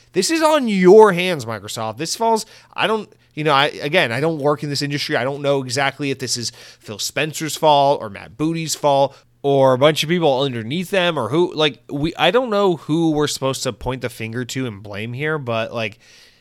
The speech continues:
this is unacceptable. This is unacceptable.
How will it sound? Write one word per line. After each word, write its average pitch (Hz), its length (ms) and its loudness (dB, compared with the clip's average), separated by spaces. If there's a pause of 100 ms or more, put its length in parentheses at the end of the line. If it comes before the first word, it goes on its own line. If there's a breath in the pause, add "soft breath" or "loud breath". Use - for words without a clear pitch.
(360 soft breath)
this 139 320 -2
is 240 140 -2
unacceptable. 170 760 -4
This 131 160 -8
is 147 100 -6 (100)
unacceptable. 127 880 -4